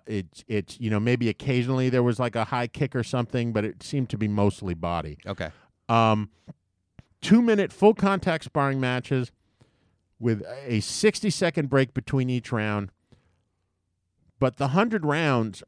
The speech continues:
Speaker 1: are not one person against one person.
Speaker 2: No.
Speaker 1: It's one person against a hundred different fighters.
Speaker 2: With, like,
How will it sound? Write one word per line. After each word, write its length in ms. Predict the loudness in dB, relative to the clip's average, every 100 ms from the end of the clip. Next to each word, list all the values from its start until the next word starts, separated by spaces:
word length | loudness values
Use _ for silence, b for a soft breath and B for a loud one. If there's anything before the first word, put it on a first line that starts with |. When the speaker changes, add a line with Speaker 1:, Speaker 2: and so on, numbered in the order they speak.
| -2
Speaker 1:
are 100 | 0
not 200 | 2 2
one 240 | 2 0
person 360 | 2 2 2 -4
against 360 | -2 -4 -4
one 220 | -4 -4 -4
person. 500 | -2 -2 -2 -8 -8
Speaker 2:
No. 320 | -10 -10 -12 b b b -4
Speaker 1:
It's 200 | -4 -4
one 300 | -2 0 0
person 400 | 2 2 2 0
against 360 | -2 -4 -6 -8
a 80 | -10
hundred 960 | -10 -16 -6 -4 -4 -2 -2 -2 -6 -16 _ _ _ -2
different 500 | -2 -2 -2 -4 -6 _ _ _ _ _
fighters. 600 | _ -6 -2 -2 -6 -6
Speaker 2:
With, 120 | -2 0
like, 240 | 0 -2